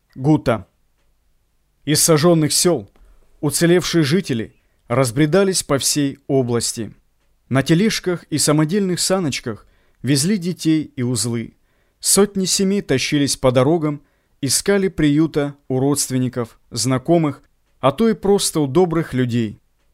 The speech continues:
Прибудет такая разрозненная семья, сбегутся со всего села люди, просят рассказать. Такие собрания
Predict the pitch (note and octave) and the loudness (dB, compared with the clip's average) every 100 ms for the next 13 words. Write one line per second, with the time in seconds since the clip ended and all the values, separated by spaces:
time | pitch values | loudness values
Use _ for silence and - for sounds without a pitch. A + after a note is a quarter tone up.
0 | _ D#3 F3 A3+ D#3 - C3+ D3+ C#3 C#3 | _ 0 2 2 0 -2 0 4 4 2
1 | A#2+ D3+ C3+ C3+ C3 B2+ - C3+ C3 A#2+ | 2 2 2 2 0 0 0 2 2 2
2 | G#2 _ _ _ - A2+ B2+ F3 A3+ - | -2 _ _ _ -10 -2 2 2 2 0
3 | C#3+ - C#3 - D3 D3 - C#3 C3 C3+ | -2 0 -2 0 0 2 2 4 4 4
4 | G3 E3+ E3+ _ _ _ - D3 G3 F#3+ | 2 2 -4 _ _ _ -2 2 2 0
5 | D#3+ C#3 C3+ C3+ A#2 B2+ A#2 - _ _ | -2 -2 0 -2 0 0 -2 -8 _ _
6 | _ _ _ _ C#3 - E3 D3 C#3+ C3 | _ _ _ _ -4 0 0 2 0 2
7 | F3 E3 A2 - | 0 0 -4 -8